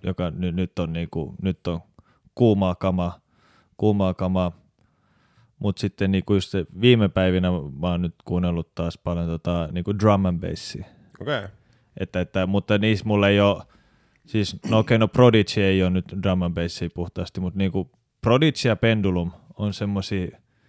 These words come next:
Speaker 1: semmosia niinku, tommosia niinku menevämmän konemusan bändejä, että kyllä niinku psykedeellistä ambienttia tulee kuunneltua jonkun verran,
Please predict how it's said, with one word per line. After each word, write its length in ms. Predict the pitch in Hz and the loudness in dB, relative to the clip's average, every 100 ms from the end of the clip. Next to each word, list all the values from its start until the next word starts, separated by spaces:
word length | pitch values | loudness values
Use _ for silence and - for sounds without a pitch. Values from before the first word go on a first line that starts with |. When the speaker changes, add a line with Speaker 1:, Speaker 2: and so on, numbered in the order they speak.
| _ | _
Speaker 1:
semmosia 460 | - 117 117 104 104 | -6 -2 0 0 0
niinku, 520 | 98 95 98 92 - _ _ _ _ _ _ _ 87 - | 0 0 -2 -2 -6 _ _ _ _ _ _ _ -20 -8
tommosia 360 | 92 90 101 | -4 -2 0
niinku 220 | 95 98 107 | 0 0 0
menevämmän 600 | 113 113 101 92 87 85 | 2 4 2 0 -2 -4
konemusan 680 | 87 90 87 82 - 85 80 | -4 -4 -4 -4 -8 -10 -8
bändejä, 300 | 85 85 80 | -6 -6 -8
että 180 | - 80 - _ - | -10 -14 -14 _ -6
kyllä 140 | 98 | -2
niinku 340 | 104 107 98 _ _ _ _ _ _ | -2 -2 -6 _ _ _ _ _ _
psykedeellistä 580 | 120 127 135 113 - 107 | -2 4 4 4 2 -2
ambienttia 460 | 98 92 85 87 | 0 -2 -2 -8
tulee 240 | - 85 80 | -8 -6 -6
kuunneltua 360 | 82 80 85 | -6 -6 -6
jonkun 320 | 80 82 - | -6 -6 -8
verran, 260 | 90 92 104 | -4 -2 -4